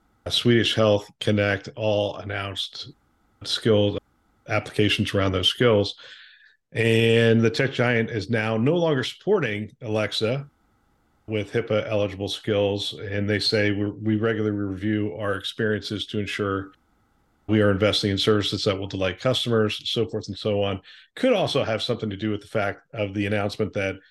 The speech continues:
they're losing massive amounts of money in the Alexa space. How do you gauge? I mean, 'cause, you know, by this time next week, we'll be reading another Amazon story of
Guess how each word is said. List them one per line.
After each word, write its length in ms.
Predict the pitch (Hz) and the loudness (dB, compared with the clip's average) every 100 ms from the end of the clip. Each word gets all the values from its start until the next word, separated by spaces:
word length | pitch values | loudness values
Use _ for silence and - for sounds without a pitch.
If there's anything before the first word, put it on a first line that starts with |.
| _ _ | _ _
they're 160 | 110 110 | -2 0
losing 460 | 123 117 107 95 | 0 2 -2 -4
massive 600 | 101 104 139 180 170 120 | -4 -2 0 -2 -4 -4
amounts 340 | 98 98 95 - | -4 -6 -8 -6
of 80 | 98 | -2
money 400 | 117 98 92 - _ _ _ - | -2 -2 -8 -12 _ _ _ -2
in 180 | 113 | 0
the 140 | 104 104 | 2 2
Alexa 420 | 101 98 - 101 | 2 0 -2 -6
space. 520 | - 110 98 95 - _ _ _ | -4 -4 -4 -4 -8 _ _ _
How 160 | - 180 | -2 2
do 80 | 254 | 2
you 120 | 190 | 2
gauge? 520 | 127 131 104 95 - 104 | 0 0 0 -2 -6 2
I 60 | |
mean, 220 | 139 135 - | 4 4 2
'cause, 200 | 147 143 139 | 0 0 -2
you 100 | 156 | 0
know, 220 | 107 - _ _ _ _ _ _ _ | 0 -6 _ _ _ _ _ _ _
by 300 | 123 127 110 - | -4 -4 -4 -2
this 180 | 156 147 | -2 0
time 200 | 165 143 | 0 0
next 220 | 139 143 | 0 0
week, 140 | 131 | -4
we'll 120 | 120 117 | -2 -2
be 240 | 135 131 | -2 -2
reading 260 | 127 139 127 | -2 0 0
another 400 | 120 131 120 107 | 2 2 0 -2
Amazon 460 | 120 139 131 120 110 | -4 -2 0 -2 -4
story 340 | - 120 117 | -4 -2 -2
of 140 | 104 | -4